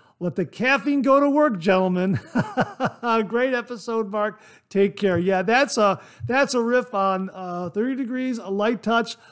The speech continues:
Let the razor do all the work, gentlemen. I thought that was great.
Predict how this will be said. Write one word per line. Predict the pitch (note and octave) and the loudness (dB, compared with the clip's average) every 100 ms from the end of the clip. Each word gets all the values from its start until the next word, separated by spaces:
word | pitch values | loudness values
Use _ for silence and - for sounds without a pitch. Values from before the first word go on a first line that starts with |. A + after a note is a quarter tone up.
| _ | _
Let | F#3 G3 | -2 0
the | G#3 | 0
razor | G3 A3 A#3+ A3 | 2 2 2 -2
do | F#3+ G#3+ | -2 2
all | G#3 G#3+ | 2 2
the | G3+ | 2
work, | G3 G#3 - | 2 0 0
gentlemen. | F#3 D#3 D#3 | -4 -4 -6
I | F#3 C4+ C#4+ | 0 0 0
thought | A#3+ G#3+ G#3+ | 0 -2 -2
that | G#3+ G3 F#3 | -2 -4 -2
was | F#3 | -6
great. | C#3 F3 D3 | -4 -6 -6